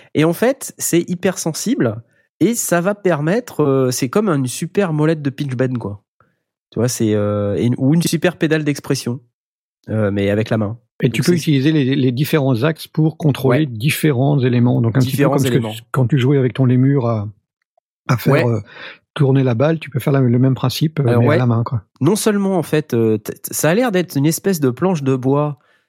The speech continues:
Speaker 1: euh, qui est montée sur, euh, un genre de coussin d'air. Euh,
Speaker 2: <laughs>
Speaker 1: enfin, ça, ça ressemble un peu à un truc qui est monté sur ressort ou je sais pas quoi, qui bouge dans tous les axes.
Speaker 2: Mm.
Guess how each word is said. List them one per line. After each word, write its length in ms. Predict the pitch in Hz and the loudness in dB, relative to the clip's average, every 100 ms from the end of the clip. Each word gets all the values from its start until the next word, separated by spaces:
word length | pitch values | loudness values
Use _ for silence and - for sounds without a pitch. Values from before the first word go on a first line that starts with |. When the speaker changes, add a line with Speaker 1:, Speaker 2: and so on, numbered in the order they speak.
| _ - | _ -2
Speaker 1:
euh, 220 | 110 107 | 0 0
qui 340 | - - 127 | -2 -2 0
est 40 | 123 | 2
montée 500 | 131 156 147 160 170 | 2 0 0 0 0
sur, 340 | - - 117 | -2 -2 0
euh, 440 | 113 110 107 107 92 | 2 2 2 2 0
un 100 | 120 | 0
genre 180 | 123 139 | 0 0
de 60 | |
coussin 380 | 117 - - 135 | -2 -2 0 0
d'air. 420 | 120 123 135 127 | 2 0 0 -2
Euh, 40 | 107 | -4
Speaker 2:
<laughs> 720 | 95 95 - - _ _ - | -4 -6 -10 -14 _ _ -6
Speaker 1:
enfin, 120 | 117 | -4
ça, 260 | 113 117 110 | 0 0 0
ça 160 | - | -2
ressemble 280 | 117 165 160 | -4 0 0
un 80 | 127 | 0
peu 160 | 123 139 | 0 0
à 40 | |
un 100 | 120 | 0
truc 220 | - 160 | -2 -4
qui 100 | - | -2
est 20 | |
monté 280 | 117 123 147 | 0 0 -2
sur 260 | 143 113 107 | -2 -4 -2
ressort 600 | 113 120 117 135 135 127 | 0 0 0 0 0 -2
ou 60 | 101 | -4
je 80 | |
sais 60 | - | -4
pas 120 | 113 | -4
quoi, 180 | - 147 | -2 -2
qui 140 | - | -2
bouge 180 | 117 165 | 0 2
dans 120 | 139 | 0
tous 120 | 123 196 | 0 0
les 140 | 135 | 0
axes. 360 | - - - - _ - | -4 -10 -14 -16 _ -6
Speaker 2:
Mm. 120 | - | 0